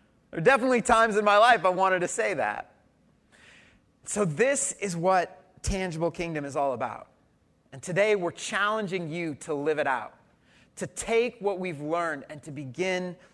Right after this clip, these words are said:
to follow Jesus Christ. And you go, "How do we make this real?" And it really looks like this. It's about living out and inviting in. We live it out, we invite in. We live it out,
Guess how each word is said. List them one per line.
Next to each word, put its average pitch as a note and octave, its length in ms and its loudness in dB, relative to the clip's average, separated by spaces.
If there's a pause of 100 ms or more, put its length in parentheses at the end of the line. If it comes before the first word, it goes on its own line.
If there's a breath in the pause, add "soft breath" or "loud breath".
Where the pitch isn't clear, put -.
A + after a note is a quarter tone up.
(180 soft breath)
to D3 100 -10
follow D#3+ 640 2
Jesus C3+ 420 -6
Christ. - 520 -6 (680 soft breath)
And D#3+ 80 -10
you E3 60 -2
go, F#3+ 100 4
"How A3+ 260 4
do B3+ 80 6
we A#3 120 2
make G3+ 260 0
this F3 240 -4
real?" D3 320 -4 (880)
And F3+ 100 -2
it F#3 40 4
really A#3+ 280 6
looks G#3 220 2
like F#3 200 2
this. D#3 440 -2 (280 loud breath)
It's - 180 -2
about E3+ 520 0 (240)
living A3 500 2
out G#3 320 0 (420 soft breath)
and E3 140 -4
inviting D3 500 0
in. A2+ 240 -6 (640)
We A#2+ 100 -12
live D#3 300 -2
it A3 100 2
out, G3 400 2 (540)
we D3 160 -6
invite C#3 380 -2
in. A2 360 -10
We A#2 100 -14
live D3+ 280 -2
it G3+ 100 2
out, D#3+ 440 0